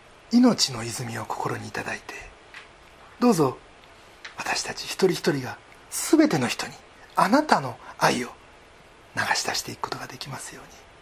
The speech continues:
お導きください。また今、人間関係で苦しんでいる方おられるでしょうか？あなたが寄り添ってください。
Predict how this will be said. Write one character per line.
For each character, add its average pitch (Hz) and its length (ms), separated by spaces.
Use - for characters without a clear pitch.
お - 20
導 110 220
き - 200
く - 100
だ 139 100
さ 180 220
い。 180 80
ま 156 100
た 147 100
今、 156 300
人 127 160
間 127 140
関 135 200
係 131 120
で 127 80
苦 147 160
し - 120
ん - 40
で 147 40
い 147 40
る 151 60
方 143 220
お 143 60
ら 151 100
れ 156 100
る 156 60
で 139 100
し - 120
ょ - 40
う - 40
か？ - 220
あ - 160
な 262 160
た 269 120
が 135 100
寄 104 80
り - 60
添 - 160
っ - 20
て - 100
く - 80
だ - 100
さ - 120
い。 - 200